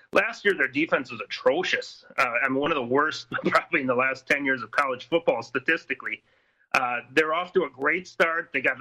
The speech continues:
the quarterback, uh, Heisman contending. Uh, they, what don't they have going for them right now? What can galvanize them even further is a big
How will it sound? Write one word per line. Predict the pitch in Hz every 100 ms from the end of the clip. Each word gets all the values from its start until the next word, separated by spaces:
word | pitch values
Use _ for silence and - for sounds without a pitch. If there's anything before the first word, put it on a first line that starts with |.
| -
the | 131
quarterback, | - 165 170 170 160 165 165 170
uh, | 143 135 123
Heisman | 139 147 170 147
contending. | 151 139 160 151 151 - _ _ - -
Uh, | 131 127 123 139
they, | 139 139 120 -
what | 139 170 185 -
don't | 180 196 185
they | 156
have | 127 156 160 139
going | 143 160 165
for | 143
them | 131 123 120
right | 117 117
now? | 110 98 - _ _ -
What | 147 175 -
can | 185 170 143
galvanize | 151 151 151 151 147 135
them | 143 143
even | 135 123
further | 165 165 156
is | 131
a | 127
big | - 143 135